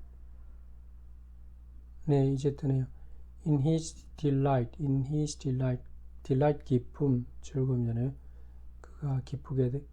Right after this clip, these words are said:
기뻐서 he lifted up his voice, 목소리를 올렸다. prayed, 그리고 크게 외쳤다. But 이게 문제입니다. 자기가 이제 잘 뗄 때, 목소리 높이고 큰 소리 칠 때,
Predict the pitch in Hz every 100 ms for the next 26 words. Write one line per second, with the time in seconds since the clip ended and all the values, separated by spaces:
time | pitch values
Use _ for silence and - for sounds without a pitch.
0 | - - 190 - 160 160 156 135 - -
1 | - - - - 220 196 240 247 - -
2 | 190 170 170 143 151 143 143 131 - 131
3 | 127 - - - 170 160 135 139 143 -
4 | 180 196 170 - - 135 135 - - -
5 | - - - - - 135 156 156 127 -
6 | 156 143 143 143 147 147 139 156 143 -
7 | 135 131 - - - - - - - -
8 | - - - - - 196 208 254 160 131
9 | 127 120 113 139 143 147 123 120 120 120
10 | 117 - 123 - 151 120 - - - -
11 | - - - 127 - 147 131 139 135 -
12 | 123 - 165 160 165 160 - 135 131 -
13 | 120